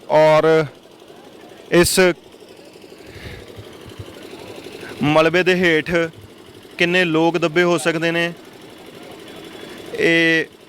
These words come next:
ਕੁਝ ਹੀ ਦੇਰ ਦੇ ਵਿੱਚ ਪਤਾ ਲੱਗੇਗਾ। ਹਾਲ ਦੀ ਘੜੀ ਤੁਸੀਂ ਦੇਖ ਸਕਦੇ ਹੋ, ਇੱਥੇ ਜਦੋਂ ਇਹ ਜਿਮ ਡਿੱਗੀ ਹੈਗੀ ਹੈ ਤੇ ਆਹ ਤਾਰਾਂ ਜਿਹੜੀਆਂ ਹੈਗੀਆਂ ਨੇ, ਨਾਲ ਦੀ ਨਾਲ ਵੇਟ ਦੇ ਕਰਕੇ ਤਾਰਾਂ ਵਗੈਰਾ ਜਿਹੜੀਆਂ ਸੀਗੀਆਂ, ਖਿੱਚੀਆਂ ਗਈਆਂ ਨੇ। ਮੌਕੇ 'ਤੇ ਜਿਹੜੀ ਹੈਗੀ ਹੈ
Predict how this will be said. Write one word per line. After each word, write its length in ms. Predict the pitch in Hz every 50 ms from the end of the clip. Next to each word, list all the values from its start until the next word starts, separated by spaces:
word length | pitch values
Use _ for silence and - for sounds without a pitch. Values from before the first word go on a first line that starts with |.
| - - - -
ਕੁਝ 140 | 170 170 170
ਹੀ 80 | 180
ਦੇਰ 200 | 156 170 170 160
ਦੇ 100 | 156 170
ਵਿੱਚ 160 | 170 170 147
ਪਤਾ 260 | 156 - 165 147 165 170
ਲੱਗੇਗਾ। 540 | 170 156 143 160 165 170 160 160 160 160 - - - - - - - - - - - - - - - - - - - - -
ਹਾਲ 220 | 165 156 151 151 156
ਦੀ 100 | 170 180
ਘੜੀ 180 | 180 185 180
ਤੁਸੀਂ 300 | 180 185 180 170 - 185
ਦੇਖ 180 | 165 175 175 -
ਸਕਦੇ 280 | - 190 185 190 185
ਹੋ, 120 | 190 190 185
ਇੱਥੇ 240 | 170 - - 185 175
ਜਦੋਂ 240 | 170 180 175 185
ਇਹ 80 | 190 185
ਜਿਮ 240 | 147 156 170 175 175
ਡਿੱਗੀ 340 | 165 170 156 135 151 180 180
ਹੈਗੀ 260 | 175 170 165 175 180
ਹੈ 40 | 180
ਤੇ 180 | 180 185 180
ਆਹ 80 | 180 175
ਤਾਰਾਂ 420 | 170 - 165 151 151 165 175 180
ਜਿਹੜੀਆਂ 360 | 160 170 170 170 170 175 175
ਹੈਗੀਆਂ 340 | 175 170 160 156 156 165 170
ਨੇ, 80 | 175 180
ਨਾਲ 280 | 175 160 151 156 160
ਦੀ 100 | 156 170
ਨਾਲ 220 | 170 165 165 170 165
ਵੇਟ 320 | 143 143 151 156 165 160
ਦੇ 140 | 156 165 180
ਕਰਕੇ 360 | 160 175 165 151 - 175 175
ਤਾਰਾਂ 360 | 170 - 160 151 151 156 165
ਵਗੈਰਾ 280 | 165 160 165 170 165 170
ਜਿਹੜੀਆਂ 300 | 160 165 160 165 170 175
ਸੀਗੀਆਂ, 280 | 156 160 151 160 175 175
ਖਿੱਚੀਆਂ 440 | - 170 143 - - 175 185 185
ਗਈਆਂ 220 | 185 180 175 175 175
ਨੇ। 100 | 180 180
ਮੌਕੇ 320 | 170 165 160 156 - 180
'ਤੇ 140 | 180 180 180
ਜਿਹੜੀ 260 | 165 180 170 175 180
ਹੈਗੀ 240 | 170 165 160 170 170
ਹੈ 120 | 180 175